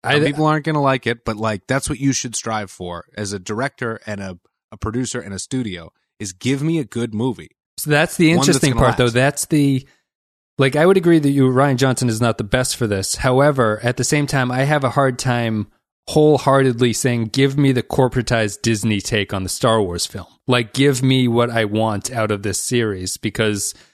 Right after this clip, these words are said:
Speaker 1: that, at that point, it doesn't feel like, maybe the Star Wars movies aren't supposed to be artistic.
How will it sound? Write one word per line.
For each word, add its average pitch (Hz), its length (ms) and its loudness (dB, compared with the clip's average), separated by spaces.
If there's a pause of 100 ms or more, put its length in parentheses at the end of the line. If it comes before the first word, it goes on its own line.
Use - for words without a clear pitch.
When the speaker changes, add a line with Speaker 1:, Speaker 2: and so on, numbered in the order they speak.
(640)
Speaker 1:
that, 139 420 0
at 135 140 -4
that 151 260 0
point, 135 220 2
it 117 80 -4
doesn't 139 260 0
feel 139 240 0
like, 113 400 -4 (800)
maybe 160 220 4
the 175 100 0
Star 175 200 4
Wars 156 220 4
movies 139 340 4
aren't 135 280 -2
supposed - 320 -2
to 131 80 -2
be 113 400 -2 (920)
artistic. - 800 -2